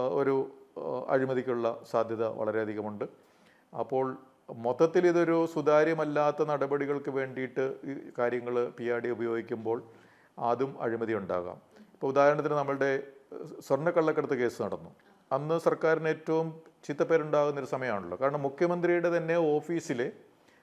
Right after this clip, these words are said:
മുഖ്യമന്ത്രിയുടെ പ്രിൻസിപ്പൽ സെക്രട്ടറിയാണ് ഈ സ്വർണ്ണക്കള്ളക്കടത്തിനും ലൈഫ് മിഷൻ അഴിമതിക്കുമൊക്കെ ജയിലിലായത്.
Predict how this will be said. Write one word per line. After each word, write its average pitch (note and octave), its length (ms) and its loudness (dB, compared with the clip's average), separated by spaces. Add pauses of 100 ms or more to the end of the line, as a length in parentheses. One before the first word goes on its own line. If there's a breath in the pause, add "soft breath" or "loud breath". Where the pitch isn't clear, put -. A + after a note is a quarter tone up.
(100)
മുഖ്യമന്ത്രിയുടെ E3+ 680 2
പ്രിൻസിപ്പൽ E3+ 460 -2
സെക്രട്ടറിയാണ് E3 720 0 (580 soft breath)
ഈ D3+ 240 2
സ്വർണ്ണക്കള്ളക്കടത്തിനും D3+ 1080 0
ലൈഫ് D3+ 280 2
മിഷൻ D#3+ 220 -4
അഴിമതിക്കുമൊക്കെ C#3+ 760 -2
ജയിലിലായത്. C3 640 0